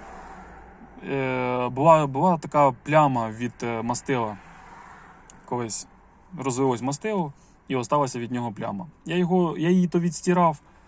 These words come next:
частину, але частина все ж таки залишилася. Був в "Аврорі", забіг в "Аврору", думаю, дивлюся, є ось такий очисник. Думаю, блін, попробувати взяти, а вдруг відстирає цю пляму.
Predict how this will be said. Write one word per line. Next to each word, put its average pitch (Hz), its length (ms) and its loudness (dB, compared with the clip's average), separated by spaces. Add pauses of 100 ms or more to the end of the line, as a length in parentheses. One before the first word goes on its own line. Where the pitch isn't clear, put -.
(420)
частину, 120 580 0 (220)
але 127 180 0
частина 156 340 2
все 139 160 -2
ж 135 80 -4
таки 131 180 -6
залишилася. 113 680 -4 (1000)
Був 254 240 4
в 190 80 6
"Аврорі", 180 340 8
забіг 143 360 0
в 143 40 0
"Аврору", 139 340 0
думаю, 123 480 -2 (260)
дивлюся, 147 340 0
є 127 160 0
ось 156 160 2
такий 131 280 -2
очисник. 120 460 -2
Думаю, 139 280 2
блін, 123 440 0 (200)
попробувати 330 540 2
взяти, 117 380 -2
а 110 80 0
вдруг 156 300 2
відстирає 120 540 -4
цю 95 120 -8
пляму. 104 360 -6